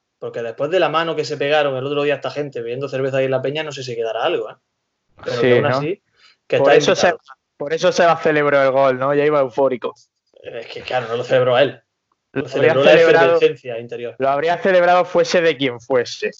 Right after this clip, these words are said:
Speaker 1: De hecho, preguntó en varias ocasiones que quién era el Almería. Por cierto, ahora que sale el tema, ya para, para despedirnos, que es el momento que te gusta a ti.
Speaker 2: Sí, sí.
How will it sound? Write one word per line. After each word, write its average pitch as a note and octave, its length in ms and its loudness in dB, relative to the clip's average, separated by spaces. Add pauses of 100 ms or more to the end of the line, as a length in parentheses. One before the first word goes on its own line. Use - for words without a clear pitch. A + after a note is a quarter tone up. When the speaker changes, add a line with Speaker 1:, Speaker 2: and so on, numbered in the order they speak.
(720)
Speaker 1:
De A#2 100 -4
hecho, D3+ 480 2
preguntó C#3 400 0
en D#3 60 0
varias E3 180 2
ocasiones E3 320 -4
que D#3+ 140 -6
quién E3+ 160 -2
era F#3+ 100 2
el F3+ 60 2
Almería. E3 340 -2
Por C#3 180 -2
cierto, G#3+ 340 -4
ahora G3 120 -4
que A#3 100 -6
sale A#3 200 -4
el A3+ 100 -4
tema, C#3+ 400 -6 (100)
ya D3 220 -2
para, F3 260 0
para D3+ 180 -2
despedirnos, C#3+ 500 -6
que C#3+ 100 -10
es D3+ 40 -6
el D#3+ 60 -10
momento E3 260 -8
que D3 100 -6
te C#3 60 -4
gusta D3+ 220 -4
a C#3 40 -4
ti. C3 200 -20 (420)
Speaker 2:
Sí, F3 120 -10
sí. D3+ 240 -2